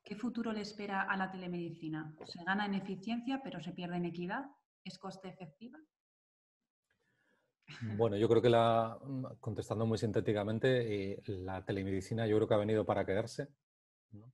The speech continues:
Speaker 2: Ahora va, va a ser un espaldarazo muy importante. Si a lo mejor hubiese explotado más en otro contexto en dos mil veintitrés o dos mil veinticuatro, yo creo que en dos mil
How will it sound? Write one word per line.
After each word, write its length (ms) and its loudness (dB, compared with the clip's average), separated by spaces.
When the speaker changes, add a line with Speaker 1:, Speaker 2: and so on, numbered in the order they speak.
Speaker 2:
Ahora 180 -10
va, 260 -2
va 180 -6
a 80 -8
ser 140 -4
un 80 -2
espaldarazo 580 0
muy 140 0
importante. 480 2
Si 100 0
a 40 2
lo 80 0
mejor 460 2
hubiese 320 8
explotado 380 6
más 420 4
en 80 -2
otro 180 0
contexto 520 0
en 80 -2
dos 160 -2
mil 120 0
veintitrés 500 2
o 40 -4
dos 80 0
mil 100 0
veinticuatro, 500 2
yo 80 2
creo 140 0
que 60 -2
en 60 -2
dos 160 -6
mil 300 -2